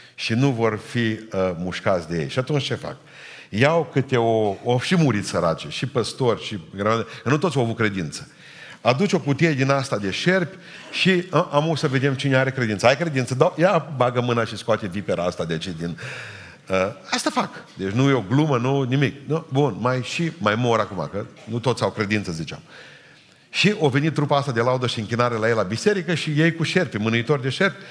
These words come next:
imediat au apărut cu, au apărut cu niște cutii de șerpi să încerce credință și la echipă. Dacă ați venit la noi, să vedem ce fel de oameni sunteți. Zicea fata care, uh,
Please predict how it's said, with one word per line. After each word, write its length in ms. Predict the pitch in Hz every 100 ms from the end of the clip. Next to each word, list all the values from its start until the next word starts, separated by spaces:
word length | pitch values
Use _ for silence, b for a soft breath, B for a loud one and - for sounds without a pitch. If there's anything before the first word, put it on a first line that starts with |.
| B
imediat 340 | 208 185 180 156
au 80 | 135
apărut 320 | 143 147 151
cu, 60 | 147 127 139 -
au 100 | 131
apărut 240 | 107 131
cu 60 | 135
niște 260 | 117 - 107
cutii 260 | 107 110
de 100 | 101
șerpi 380 | 90 131 127 - B B
să 140 | -
încerce 320 | 123 156 156
credință 380 | 135 135 139 139
și 120 | -
la 60 | 143
echipă. 340 | 98 82 - - - B B B B B B _ _ _ _ _ _ _ _ -
Dacă 180 | - 98
ați 100 | 87
venit 220 | 113 127
la 100 | 113
noi, 320 | 113 175 202
să 180 | - -
vedem 260 | 117 127 143
ce 160 | 131
fel 300 | 139 - 135
de 240 | 117 120 120 -
oameni 500 | 107 113 110 107 -
sunteți. 720 | - - 104 92 87 - - - B B B B B B
Zicea 340 | 92 101 120 156
fata 340 | 165 139 139
care, 500 | - 127 120 117 104 -
uh, 240 | 101 95